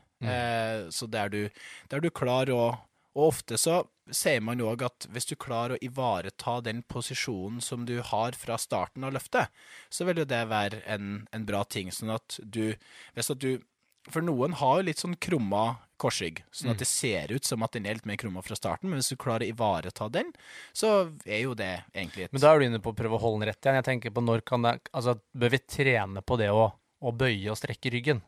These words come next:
Speaker 2: Ja.
Speaker 1: Fordi f-, altså, før så var jo rygghev, det også på ryggheveapparat,
Speaker 2: Ja.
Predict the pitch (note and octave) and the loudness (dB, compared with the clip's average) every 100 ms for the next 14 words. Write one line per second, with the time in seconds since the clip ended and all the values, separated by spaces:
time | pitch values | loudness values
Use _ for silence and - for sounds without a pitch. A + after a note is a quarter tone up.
0 | _ _ - C#3+ - - - C#3 C#3 - | _ _ -2 0 0 -4 0 2 2 0
1 | D3 D3 - D#3+ D3+ D#3+ C3 B2+ C3+ C#3 | 0 2 8 8 8 8 8 6 4 2
2 | C#3 B2+ G#2+ E2+ C3 B2+ - - _ _ | 2 -2 -4 4 6 6 0 -16 _ _
3 | _ _ _ - A2+ A2 B2 A#2 B2 B2 | _ _ _ -4 -2 2 2 2 2 2
4 | A2+ F#2+ G2 - G#2+ G#2+ - - - | 2 -2 -4 2 4 4 -2 -12 -2